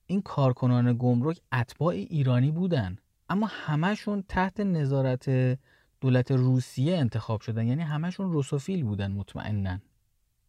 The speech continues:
به هر حال کاری نداریم، این اتفاقات باعث می‌شه که تحسن شکل بگیره، اما بازم با یه سری وعده وعید دادن به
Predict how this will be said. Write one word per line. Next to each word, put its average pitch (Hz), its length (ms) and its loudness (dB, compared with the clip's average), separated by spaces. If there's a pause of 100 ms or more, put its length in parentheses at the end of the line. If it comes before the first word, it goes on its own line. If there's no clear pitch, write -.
(580)
به 226 80 6
هر 233 100 10
حال 247 220 4
کاری 240 240 2
نداریم، 180 480 0 (560)
این 247 160 2
اتفاقات 185 600 2
باعث 185 340 4
می‌شه 214 240 -4
که 196 640 -2 (140)
تحسن 147 540 0
شکل 117 360 0
بگیره، 107 400 -2 (840)
اما 233 140 4
بازم 208 460 4
با 156 200 6
یه 170 100 0
سری 165 220 2
وعده 135 400 4
وعید 127 340 2
دادن 135 380 2
به 120 340 2